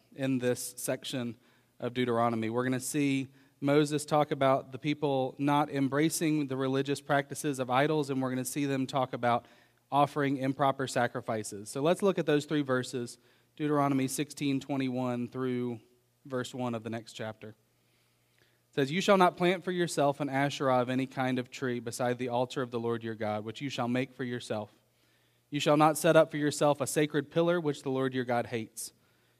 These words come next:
You shall not sacrifice to the Lord your God an ox or a sheep which has a blemish of any, or any defect, for that is a detestable thing to the Lord your God."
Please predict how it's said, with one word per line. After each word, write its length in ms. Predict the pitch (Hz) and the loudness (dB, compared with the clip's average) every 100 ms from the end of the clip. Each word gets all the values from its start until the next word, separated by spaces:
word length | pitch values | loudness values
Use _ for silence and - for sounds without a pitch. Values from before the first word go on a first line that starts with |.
| - | -8
You 120 | 135 | -4
shall 240 | - 160 | 2 4
not 200 | 170 156 | 4 2
sacrifice 640 | - 160 156 160 160 143 139 | 2 2 2 0 2 2 0
to 100 | 143 | -4
the 80 | 135 | -2
Lord 240 | 135 135 | 0 0
your 140 | 131 | -2
God 280 | 123 120 120 | 0 2 2
an 100 | 117 - | -2 -2
ox 380 | 135 139 - - | -2 -2 -6 -10
or 140 | 135 | -6
a 60 | 127 | -6
sheep 520 | - 156 139 - _ _ _ - | -4 -4 -6 -10 _ _ _ -12
which 160 | 127 127 | -10 -2
has 220 | 123 120 | -2 -2
a 40 | |
blemish 640 | 113 131 143 151 151 - - - | -4 0 2 0 -2 -8 -12 -16
of 120 | 117 | -10
any, 300 | 131 143 143 - | -4 -2 -4 -6
or 160 | 127 | -6
any 180 | 135 160 | -2 0
defect, 640 | 143 135 131 107 - - - _ _ _ _ _ _ - | 0 -4 -4 -6 -8 -16 -20 _ _ _ _ _ _ -12
for 100 | 123 | -4
that 320 | 127 135 143 | 2 2 0
is 140 | 127 | -4
a 40 | 120 | -8
detestable 540 | 120 131 120 139 123 | -8 -6 -6 -8 -10
thing 240 | - 110 | -6 -6
to 60 | 107 | -6
the 60 | 110 | -8
Lord 260 | 110 107 | -8 -8
your 100 | 107 | -10
God." 320 | 101 98 95 | -8 -10 -10